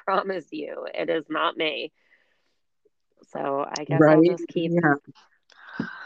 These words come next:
Speaker 1: keep
Speaker 2: Yeah,
Speaker 1: looking for my
Speaker 2: exactly. You know
Speaker 1: pennies.
Speaker 2: what? I think you gotta be open to it, and, uh, I always feel, I've always felt like with my sister, my sister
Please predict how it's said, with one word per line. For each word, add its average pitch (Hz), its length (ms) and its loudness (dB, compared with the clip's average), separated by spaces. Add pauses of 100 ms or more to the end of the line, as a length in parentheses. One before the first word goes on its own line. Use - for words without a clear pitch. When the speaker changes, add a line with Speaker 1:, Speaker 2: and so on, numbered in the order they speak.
(100)
Speaker 1:
keep 165 180 -6
Speaker 2:
Yeah, 180 60 6
Speaker 1:
looking 175 280 6
for 175 160 6
my 175 160 -2
Speaker 2:
exactly. 180 120 2
You 190 80 6
know 185 140 6
Speaker 1:
pennies. - 0 -
Speaker 2:
what? 202 200 8
I 214 140 8
think 208 220 2
you 196 140 4
gotta 185 220 4
be 180 140 4
open 175 360 0
to 233 240 2
it, 262 300 6
and, 175 400 0
uh, 156 420 -2 (1600)
I 180 140 4
always 196 260 6
feel, 196 260 4
I've 190 160 6
always 175 280 4
felt 180 280 0
like 170 220 -6
with 180 140 -8
my 151 140 -6
sister, 185 500 -6
my 165 140 -6
sister 160 580 -8